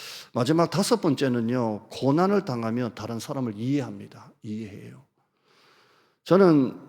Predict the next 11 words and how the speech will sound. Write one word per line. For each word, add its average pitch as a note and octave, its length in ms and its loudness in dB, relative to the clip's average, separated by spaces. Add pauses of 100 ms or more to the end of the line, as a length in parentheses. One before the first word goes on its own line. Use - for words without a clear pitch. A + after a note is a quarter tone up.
(120)
이제 A#2 260 -2
저희 D3 380 0
가족이, D3 880 -2
저희 B2+ 380 -2
어머니가 A#2+ 760 -2
암 A2 220 -4
두 G#2 200 -10
번, G#2 280 -6
저희 A2+ 240 -6
아버님이 C3+ 640 -4 (280)
암, G2 540 -10